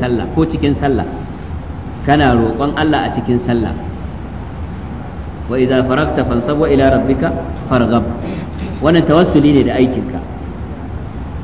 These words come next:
Kamar yanda za ka iya yin tawassuli da sunayen Allah masu tsarki, domin kiran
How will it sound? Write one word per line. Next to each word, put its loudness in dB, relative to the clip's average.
Kamar 4
yanda 4
za 2
ka -2
iya 4
yin 2
tawassuli 0
da 0
sunayen 4
Allah 0
masu 4
tsarki, 0
domin 2
kiran 6